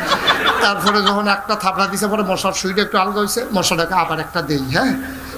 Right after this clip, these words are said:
বিসমিল্লাহ কই আবার যখন ডুহাইছে, এ, নমরু-, ইয়া, নমরুদ কয়, "ডাক্তার করে?"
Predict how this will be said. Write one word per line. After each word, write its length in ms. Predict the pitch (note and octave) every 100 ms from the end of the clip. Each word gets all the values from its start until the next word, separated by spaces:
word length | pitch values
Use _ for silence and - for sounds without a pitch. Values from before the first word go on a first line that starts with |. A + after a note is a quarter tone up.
| -
বিসমিল্লাহ 440 | F3 F#3+ G3+ G3+
কই 200 | G3+ F#3+
আবার 280 | F3 F3 F#3
যখন 280 | F3 G3 F3+
ডুহাইছে, 500 | F3+ G3+ F#3+ E3+ C3+ - - - -
এ, 140 | F#3+ F3
নমরু-, 360 | F3 F3+ G3+
ইয়া, 260 | A3+ F#3+ F3+
নমরুদ 340 | F3 F#3+ A3
কয়, 120 | A3+
"ডাক্তার 300 | A3 A3 A#3
করে?" 260 | A#3+ A3+ D#3+